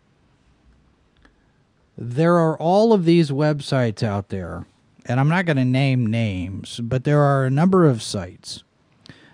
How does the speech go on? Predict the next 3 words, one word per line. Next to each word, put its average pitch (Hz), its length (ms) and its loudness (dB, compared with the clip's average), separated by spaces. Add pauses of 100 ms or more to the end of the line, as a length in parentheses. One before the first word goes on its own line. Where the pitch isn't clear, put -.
(160)
that 143 240 2
have 139 760 2 (380)
corporate 170 600 0